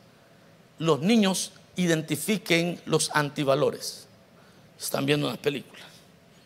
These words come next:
De repente a un niño le falta respeto a su papá. "Ah, ey, mi-, mira ahí, eso está mal, papi". Ah, llevas un punto. Y ellos comienzan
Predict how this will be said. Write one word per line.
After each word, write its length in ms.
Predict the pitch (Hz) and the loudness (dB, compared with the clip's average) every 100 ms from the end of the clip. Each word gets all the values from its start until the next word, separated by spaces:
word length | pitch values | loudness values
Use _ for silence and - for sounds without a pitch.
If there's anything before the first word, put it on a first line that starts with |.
| - - - - - | -20 -20 -20 -18 0
De 100 | 117 | 2
repente 380 | - 170 170 | 2 0 0
a 60 | 160 | 0
un 60 | 156 | 0
niño 180 | 165 | 2
le 80 | 139 | 2
falta 200 | 139 135 | 0 -2
respeto 380 | 135 - 151 - | -4 0 0 0
a 40 | |
su 100 | - | -4
papá. 280 | - - 135 - - | -4 -4 -6 -8 -4
"Ah, 160 | - - - - | -2 -2 -4 0
ey, 260 | 220 208 - | 2 2 -4
mi-, 180 | 170 196 - | -2 -2 0
mira 240 | 165 214 | 2 4
ahí, 200 | 160 269 - - - _ _ | 2 0 -10 -20 -20 _ _
eso 200 | - 147 | 2 2
está 220 | 156 - 143 | 2 -2 0
mal, 240 | 139 151 | 0 0
papi". 240 | - - - - _ _ _ - - - - - - - | -6 -16 -18 -18 _ _ _ -20 -20 -20 -20 -20 -20 -4
Ah, 220 | 139 - - | -4 -2 -4
llevas 300 | 127 110 147 | -2 0 -2
un 100 | 127 | -4
punto. 460 | - 123 98 - - - _ - _ _ - - - - - - - - - _ _ _ _ _ _ - - | -2 -4 -4 -14 -20 -20 _ -20 _ _ -20 -20 -20 -20 -20 -20 -20 -20 -20 _ _ _ _ _ _ -20 0
Y 140 | 175 | 6
ellos 200 | 220 294 | 8 6
comienzan 560 | - 220 254 311 233 254 | 4 4 6 6 6 6